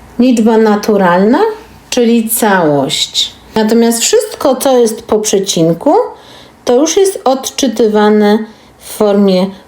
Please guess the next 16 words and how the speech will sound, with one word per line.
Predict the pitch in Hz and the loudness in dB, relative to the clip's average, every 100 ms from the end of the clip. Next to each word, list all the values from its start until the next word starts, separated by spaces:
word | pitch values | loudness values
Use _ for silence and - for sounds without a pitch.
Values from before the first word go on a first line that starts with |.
| - - | -14 0
ułamka. | 214 214 202 196 180 - 147 - - - - - - - - | 2 4 2 2 0 -2 -4 -4 -14 -20 -20 -20 -20 -14 -2
Czyli | 240 240 240 | 0 2 4
na | 220 196 | 2 0
przykład, | - 226 214 214 220 214 214 - - _ 220 | -2 0 0 0 0 0 -4 -12 -20 _ 0
jeżeli | 226 214 226 214 | 2 2 2 2
czytamy | 214 220 202 190 185 | 2 0 0 0 0
tylko | 175 156 160 | -2 -2 -2
do | 165 160 | -2 -2
siódemki, | - 165 180 233 311 339 320 | -2 -2 0 2 0 -2 -2
to | 220 | -2
będzie | 190 180 175 | 0 0 0
to | - 143 | -2 0
jeden | 156 165 208 269 370 370 381 - - - - - | 0 2 0 0 0 0 -2 -10 -20 -20 -8 -4
i | |
siedem | 214 - 196 190 185 180 | -2 0 0 0 0 0
dziesiątych. | 170 160 - 131 127 131 139 | 0 -2 0 0 0 -2 -10